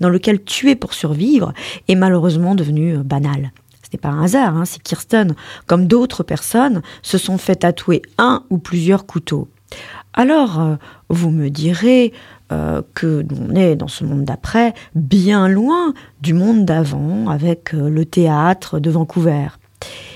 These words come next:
Et pourtant, pas du tout. Parce que là encore, eh bien, c'est l'art qui est célébré. Kirsten fait désormais partie d'une troupe de musiciens et de comédiens ambulants qui jouent Shakespeare dans les petits hameaux qui se sont reconstitués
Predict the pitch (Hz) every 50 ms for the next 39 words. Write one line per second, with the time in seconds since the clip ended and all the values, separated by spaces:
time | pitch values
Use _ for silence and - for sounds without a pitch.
0 | - - - - _ _ - 233 - 247 214 - - - 262 262 269 - - _
1 | - 240 214 180 175 175 - - - 156 143 143 - _ _ _ - 247 233 -
2 | - - - 226 220 240 240 220 202 190 - - 175 160 160 160 165 - - -
3 | 175 165 170 190 196 196 - - 180 165 160 151 143 139 135 - - - 151 -
4 | - - 151 - 147 143 151 - 143 - - - - - - - - - 240 262
5 | 254 - - 320 330 339 - - 196 160 175 160 180 190 247 240 - 143 - -
6 | - 240 196 175 143 139 - - - - - 285 262 - - - 139 139 175 202
7 | 196 185 185 170 - - - 170 180 170 165 254 302 320 - - - - 165 -
8 | - - 269 233 214 170 180 175 - - - 208 208 196 175 180 151 151 147 160
9 | 202 - - - - - - - - 220 220 285 370 - - - 262 - - -
10 | - - - 175 175 175 185 233 - - - - - - - 185 208 202 202 -
11 | 285 294 - - 277 233 208 190 185 180 208 233 233 - - 185 - - 170 -
12 | 202 185 156 160 208 202 - 220 220 - - 208 196 - - - 170 170 170 180
13 | 196